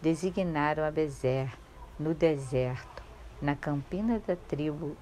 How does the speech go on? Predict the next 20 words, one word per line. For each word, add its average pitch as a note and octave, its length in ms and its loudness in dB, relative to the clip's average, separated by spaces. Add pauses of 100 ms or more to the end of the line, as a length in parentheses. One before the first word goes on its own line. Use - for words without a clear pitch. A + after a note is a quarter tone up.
de D#3+ 120 0
Ruben, C3+ 480 -2 (480)
e D#3 140 2
a D#3 60 6
Ramote, E3 800 0 (100)
em D#3 160 -2
Gileade D#3+ 720 0
da D3+ 160 2
tribo C#3+ 400 -2
de C3+ 120 -2
Gade, B2+ 560 -4 (460)
e D#3+ 180 4
a E3 80 6
Golã, D#3+ 580 4 (460)
em D3+ 160 0
Bazã D3 600 4
da E3+ 180 4
tribo D3 340 -2
de C#3 140 -2
Manassés. C3+ 960 -2